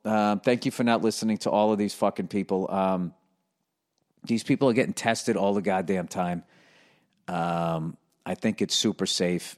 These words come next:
and, uh, you know, it's a bu-, it's just, like, a bunch of nerds that just, they just don't like sports, and they got, you know, it's kind of the athlete's fault. You know, at some point, I think half of these scientists got stuffed in a fucking locker by somebody that played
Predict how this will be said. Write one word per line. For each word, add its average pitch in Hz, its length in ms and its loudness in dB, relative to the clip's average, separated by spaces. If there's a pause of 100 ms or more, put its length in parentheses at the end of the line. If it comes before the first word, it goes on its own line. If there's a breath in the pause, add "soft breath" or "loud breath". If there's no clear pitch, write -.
and, 82 480 -4
uh, 80 480 0
you 117 140 -6
know, 101 180 -2
it's 110 120 -6
a 151 40 2
bu-, 156 120 0
it's 139 360 -2
just, - 180 -4
like, 196 100 -2
a 196 60 2
bunch 160 280 0
of 156 60 2
nerds 127 460 4
that - 280 0
just, - 340 -6
they 139 120 2
just 147 220 -2
don't 165 200 4
like 143 220 4
sports, - 500 4
and 113 120 4
they 123 100 6
got, 139 240 4 (640 soft breath)
you 175 100 2
know, 175 140 8
it's 175 140 2
kind 240 160 6
of 208 80 4
the 151 100 8
athlete's 143 380 4
fault. 139 280 6
You 156 100 4
know, 151 80 6
at 147 80 2
some 185 180 4
point, 156 240 4
I 127 100 6
think 143 160 2
half 139 280 4
of 147 40 2
these 123 160 4
scientists 120 460 4
got 110 180 2
stuffed - 380 2
in 113 80 4
a 104 40 0
fucking 110 360 2
locker 98 340 4
by 95 140 4
somebody 110 340 2
that 98 180 2
played 104 340 2